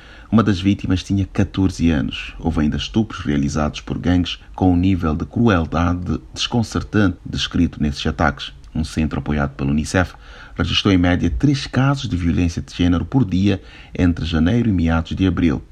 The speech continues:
A presença de um grande número de deslocados é considerado um problema prestes a se agravar para a saúde, especialmente com a aproximação da estação das chuvas em junho.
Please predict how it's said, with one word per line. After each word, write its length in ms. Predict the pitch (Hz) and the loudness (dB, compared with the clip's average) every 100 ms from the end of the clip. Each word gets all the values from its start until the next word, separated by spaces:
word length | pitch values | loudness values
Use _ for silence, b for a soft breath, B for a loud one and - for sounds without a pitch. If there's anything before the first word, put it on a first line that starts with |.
| B | B
A 80 | - | -2
presença 320 | 104 104 110 | 2 2 2
de 100 | 90 | 2
um 80 | 101 | 0
grande 240 | 95 90 87 | 2 2 2
número 220 | 85 82 | 2 0
de 80 | 80 | -2
deslocados 420 | 82 - 80 78 | -4 -2 -2 -2
é 80 | 73 | -4
considerado 540 | 73 - - 71 73 | -4 -4 -4 -2 -2
um 60 | 69 | -4
problema 640 | 71 64 78 98 69 50 | -4 -2 2 2 0 -2
prestes 840 | - 80 76 - - 65 62 - - | -2 0 -2 -4 -4 -4 -4 -6 -8
a 40 | - | -8
se 120 | - | -6
agravar 540 | 67 82 82 90 85 | -2 -2 4 4 4
para 120 | 82 | -2
a 40 | 80 | -6
saúde, 480 | - 80 80 78 - | -4 -2 -2 -4 -6
especialmente 760 | - 156 135 127 139 139 143 | -4 0 2 4 2 2 -2
com 400 | 135 - 123 120 - | -2 2 2 2 0
a 60 | |
aproximação 640 | 95 - - 92 - 92 87 | -2 -2 0 0 0 0 2
da 80 | 82 | 0
estação 420 | - 82 - 80 | -4 -6 -4 -2
das 140 | 71 | -2
chuvas 400 | - 107 87 85 | -2 0 0 2
em 100 | 87 | 2
junho. 400 | 85 92 82 - | 2 4 2 2